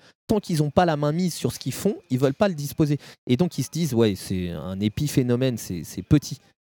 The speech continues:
Alors que c'est, euh, ce qui fait la majeure partie, euh, de, des fans en France, c'est qu'il y a pu y avoir cette gratuité,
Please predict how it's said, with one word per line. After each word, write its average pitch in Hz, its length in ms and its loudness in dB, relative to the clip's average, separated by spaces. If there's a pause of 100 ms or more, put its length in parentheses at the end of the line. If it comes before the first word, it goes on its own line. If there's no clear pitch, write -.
(100)
Alors 98 160 0
que - 140 0
c'est, 113 320 2
euh, 98 120 2 (320)
ce - 60 -20
qui 113 100 -4
fait 135 180 2
la 101 100 2
majeure 104 260 2
partie, 131 400 0
euh, 98 160 4
de, 95 160 -2
des 92 220 -4
fans 120 220 0
en 95 60 -2
France, 143 280 -6
c'est - 100 -8
qu'il 92 220 -6
y 92 120 -6
a 90 60 -6
pu - 220 -6
y 113 60 2
avoir 101 220 -2
cette 101 140 -8
gratuité, 113 540 -2